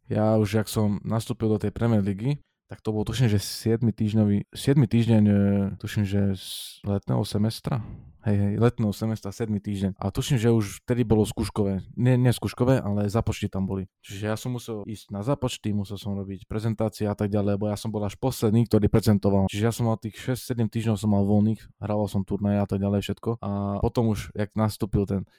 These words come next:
siedmy týždeň, ôsmy, deviaty, desiaty, započty, prezentácie a tak ďalej, tak už som sa málo venoval šipkám, hej.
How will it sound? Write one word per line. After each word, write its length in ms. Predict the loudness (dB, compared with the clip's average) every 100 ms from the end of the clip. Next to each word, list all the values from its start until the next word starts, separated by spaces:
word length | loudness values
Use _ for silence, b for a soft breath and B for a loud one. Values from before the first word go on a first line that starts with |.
| b
siedmy 400 | 0 2 2 2
týždeň, 320 | 2 2 4
ôsmy, 320 | 4 4 2
deviaty, 400 | 2 4 2 0
desiaty, 560 | 0 0 0 -2 -2 -8 0
započty, 720 | 2 4 4 2 0 2 2
prezentácie 800 | 4 4 4 0 -6 -4 -4 -2
a 160 | -4
tak 160 | -6 -2
ďalej, 240 | 0 0
tak 160 | -2 -2
už 320 | -2 -2 -10 -16
som 320 | -6 0 2
sa 80 | 4
málo 320 | 4 6 4
venoval 400 | 4 4 4 2
šipkám, 480 | -2 -6 -4 -4
hej. 80 | -2